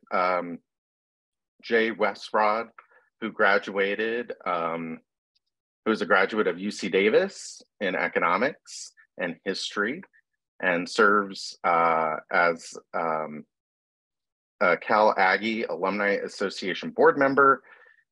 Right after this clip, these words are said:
Uh, he recently retired, so he's got a wealth of experience of over thirty-four years of career experience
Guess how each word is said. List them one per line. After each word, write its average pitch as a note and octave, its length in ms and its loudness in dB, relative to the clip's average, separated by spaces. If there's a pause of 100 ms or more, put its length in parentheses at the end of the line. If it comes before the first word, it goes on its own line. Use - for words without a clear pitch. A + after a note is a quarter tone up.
(160)
Uh, F2 320 2
he F#2 160 -6
recently G2+ 540 -2
retired, C3+ 760 4 (220)
so - 140 -18
he's E2+ 100 -16
got F2+ 160 0
a F2 60 2
wealth B2 440 4
of A2+ 80 -4
experience G#2 680 -6
of E2+ 400 -4
over F2+ 200 -4 (120)
thirty-four G#2+ 640 -4
years A2 520 -2 (440)
of F#2+ 160 -2
career G#2 260 2
experience G2 960 0